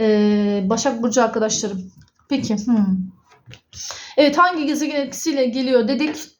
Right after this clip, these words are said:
Toprak, e, bir dünya kartıyla geldi. Bence Başak Burcu arkadaşlarım, e, bu dönem bir konu sizin için tamamlanıyor gibi. Bu tamamlanan konu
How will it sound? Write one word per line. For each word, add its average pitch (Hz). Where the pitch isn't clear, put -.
Toprak, 294
e, 226
bir 220
dünya 277
kartıyla 262
geldi. 254
Bence 311
Başak 311
Burcu 285
arkadaşlarım, 269
e, 226
bu 220
dönem 330
bir 339
konu 311
sizin 277
için 320
tamamlanıyor 269
gibi. 226
Bu 330
tamamlanan 302
konu 302